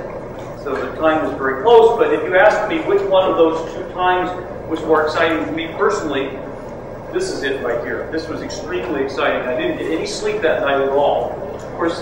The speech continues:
I, I, that, I should say that I would usually work until about four in the morning and then go home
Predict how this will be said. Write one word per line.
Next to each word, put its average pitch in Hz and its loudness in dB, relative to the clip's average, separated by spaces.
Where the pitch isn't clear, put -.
I, 151 2
I, 143 0
that, 151 2
I 151 4
should 151 -2
say 165 2
that 147 4
I 139 6
would 139 -2
usually 180 -2
work 185 2
until 165 2
about - 2
four 185 4
in 156 2
the - -2
morning 135 -4
and 131 -4
then - -6
go 127 0
home - 2